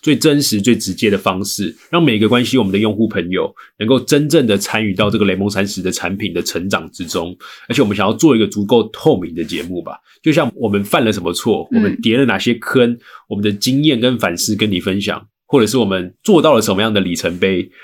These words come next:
Speaker 1: 然后我们有哪些开心的收获，也能跟你们分享。因为这必须，
Speaker 2: 嗯。
Speaker 1: 这必定是你们的参与，才让这样子的里程碑可以达到。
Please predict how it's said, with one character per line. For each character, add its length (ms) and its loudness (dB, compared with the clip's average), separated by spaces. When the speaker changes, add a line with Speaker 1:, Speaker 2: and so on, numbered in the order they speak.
Speaker 1:
然 140 0
后 80 4
我 40 2
们 120 2
有 60 2
哪 120 0
些 140 0
开 180 -2
心 140 0
的 80 4
收 200 2
获， 300 0
也 100 2
能 120 0
跟 100 2
你 60 -2
们 140 0
分 160 -2
享。 160 -2
因 80 -4
为 80 2
这 160 0
必 180 2
须， 140 2
Speaker 2:
嗯。 280 2
Speaker 1:
这 80 2
必 120 2
定 160 2
是 120 -2
你 100 2
们 240 -6
的 100 -4
参 300 -2
与， 180 -2
才 160 -2
让 280 0
这 120 0
样 140 0
子 140 -4
的 80 -2
里 100 -4
程 220 -8
碑 320 -2
可 120 -6
以 60 0
达 240 -4
到。 260 -2